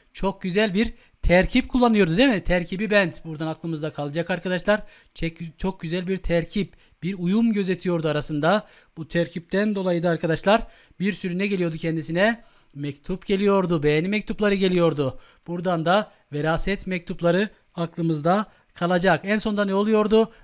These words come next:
Bakanlık yetkilisi gelip ona ödül veriyordu ve zafer onun oluyordu. Ziya Paşa'nın oluyordu arkadaşlar. Evet,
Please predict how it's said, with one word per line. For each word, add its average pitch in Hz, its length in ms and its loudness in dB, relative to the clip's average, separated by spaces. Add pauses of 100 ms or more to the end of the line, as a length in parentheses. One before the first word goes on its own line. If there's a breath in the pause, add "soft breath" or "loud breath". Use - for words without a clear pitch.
(120)
Bakanlık 170 480 -4
yetkilisi 160 420 -8
gelip 190 320 0 (260 soft breath)
ona 156 460 -2 (300 soft breath)
ödül 175 320 0
veriyordu 196 720 4 (240 soft breath)
ve 180 120 -2
zafer 175 600 4
onun 165 340 -2
oluyordu. 196 680 4 (180 soft breath)
Ziya 160 320 -2
Paşa'nın 190 480 -2
oluyordu 180 640 0
arkadaşlar. 147 680 -2 (240 soft breath)
Evet, 165 300 0